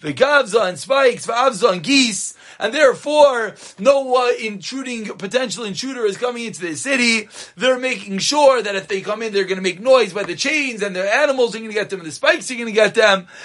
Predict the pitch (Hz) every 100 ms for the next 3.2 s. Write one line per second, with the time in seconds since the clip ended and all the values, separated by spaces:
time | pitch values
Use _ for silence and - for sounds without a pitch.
0 | - 196 196 277 208 247 220 208 202 190
1 | 185 156 269 262 214 214 226 202 180 196
2 | 240 190 196 214 185 170 - 131 131 -
3 | 98 87